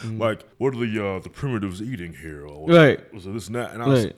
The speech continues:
Speaker 2: but him seeing him there,
Speaker 1: Yeah, he,
Speaker 2: just
Speaker 1: he's so genuine, and he's just like, "I'll eat anything you give me," because you, me eating whatever you give me shows that I, I, I accept your food and I accept your love. You know what I mean? 'Cause, like, you, you could be very,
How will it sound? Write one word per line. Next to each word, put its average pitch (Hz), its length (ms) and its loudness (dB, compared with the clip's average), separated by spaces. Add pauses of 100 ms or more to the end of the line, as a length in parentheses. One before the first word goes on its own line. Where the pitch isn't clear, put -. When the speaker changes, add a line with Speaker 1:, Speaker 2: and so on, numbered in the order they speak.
Speaker 2:
but 123 120 -8
him 160 220 -4
seeing 180 300 -2
him 135 160 -4
there, 135 480 -2
Speaker 1:
Yeah, 123 200 2
he, 101 120 -4
Speaker 2:
just 123 240 -4
Speaker 1:
he's 123 300 -4
so 139 200 4
genuine, 123 600 2
and 113 100 2
he's 117 200 0
just 113 180 -6
like, 113 260 -4 (220)
"I'll 120 180 2
eat 139 180 4
anything 131 360 2
you 117 60 0
give 120 220 2
me," 107 180 0
because 110 420 -2 (400)
you, 139 380 6 (220)
me 127 180 6
eating 147 400 4
whatever 127 260 6
you 123 100 6
give 127 220 6
me 160 380 2
shows 127 360 6
that 117 300 6
I, 113 360 6
I, 110 180 4
I 98 160 4
accept 110 380 0
your 101 80 0
food 107 320 -4
and 107 200 -2
I 104 100 0
accept 101 220 -4
your 107 120 -4
love. 107 260 -2
You 95 80 -6
know 104 80 -6
what 107 60 -4
I - 20 -2
mean? 117 160 0 (320)
'Cause, 113 220 2
like, 117 180 4
you, 135 120 6
you 131 240 4
could 123 160 2
be 131 180 6
very, 123 560 4